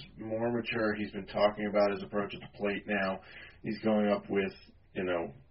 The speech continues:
confidence that he hasn't had in a while. Good to know. Are we getting the twenty nineteen Victor Robles? No. Are we getting that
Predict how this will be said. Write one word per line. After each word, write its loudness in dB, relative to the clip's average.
confidence 6
that 0
he 4
hasn't 2
had 2
in -6
a 0
while. 4
Good 0
to -4
know. 4
Are 6
we 2
getting 4
the 0
twenty 2
nineteen 2
Victor 2
Robles? 6
No. -4
Are 6
we 6
getting 8
that 8